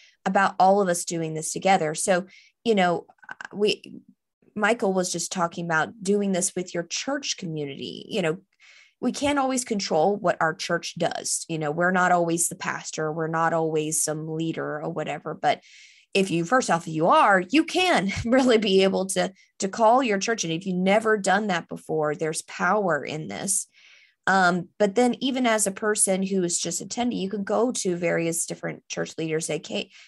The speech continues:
can we, can we try this? Is there some, is there a, a one service or, or one parti-, you know, ask our small groups to try this, you know, one particular week, you know, where we ask the day of the small group that we fast and we do,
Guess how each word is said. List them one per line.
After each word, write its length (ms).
can 240
we, 380
can 180
we 140
try 340
this? 380
Is 140
there 100
some, 320
is 340
there 400
a, 60
a 20
one 380
service 560
or, 300
or 260
one 280
parti-, 380
you 140
know, 300
ask 320
our 100
small 380
groups 360
to 60
try 380
this, 400
you 140
know, 160
one 320
particular 560
week, 420
you 160
know, 100
where 240
we 220
ask 360
the 100
day 340
of 60
the 80
small 360
group 260
that 160
we 140
fast 480
and 120
we 140
do, 260